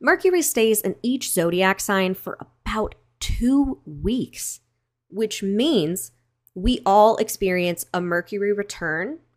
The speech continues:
around our birthdays, as we get a chance to reflect on and move forward from the previous ways that we've communicated,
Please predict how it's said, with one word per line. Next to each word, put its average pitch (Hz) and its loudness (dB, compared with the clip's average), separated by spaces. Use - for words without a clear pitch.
around 185 2
our 175 2
birthdays, - -6
as 170 -2
we 175 -4
get 190 -2
a 285 2
chance 202 -6
to 311 -4
reflect 240 -2
on 220 -2
and 233 -4
move 202 -2
forward 175 0
from 151 -6
the 190 -18
previous 233 -2
ways 160 -6
that - -4
we've 160 -4
communicated, 160 -6